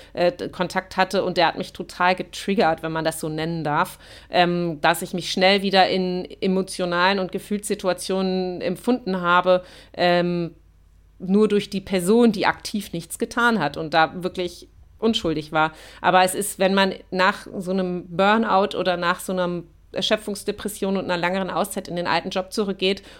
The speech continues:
und genau die Person wieder hat, ist es deutlich schwerer, sein eigenes Reagieren auf diese Person zu verändern und, ähm, dieser Person mit einer Art, mit einem dicken Fell entgegenzutreten,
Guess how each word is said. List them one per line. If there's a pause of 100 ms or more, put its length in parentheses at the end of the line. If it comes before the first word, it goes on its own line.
und
genau
die
Person
wieder
hat, (200)
ist
es
deutlich
schwerer,
sein
eigenes
Reagieren
auf
diese
Person
zu
verändern (240)
und,
ähm, (100)
dieser
Person
mit
einer
Art,
mit
einem
dicken
Fell
entgegenzutreten,